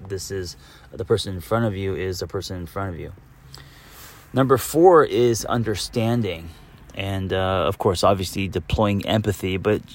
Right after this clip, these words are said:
truly understanding isn't just listening to someone. Um, it's putting yourself in, in their shoes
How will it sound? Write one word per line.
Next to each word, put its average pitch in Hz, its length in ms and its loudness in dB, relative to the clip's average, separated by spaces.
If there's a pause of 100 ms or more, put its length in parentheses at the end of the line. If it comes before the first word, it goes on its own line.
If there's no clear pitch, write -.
truly - 340 6
understanding 104 680 2
isn't 104 240 0
just 87 260 -6
listening 95 340 -2
to - 120 -6
someone. 87 500 -2 (640)
Um, 95 580 0 (1300)
it's 113 160 -2
putting 190 240 4
yourself 104 340 4
in, 92 240 -4 (180)
in 98 120 -2
their 87 120 -2
shoes - 640 -2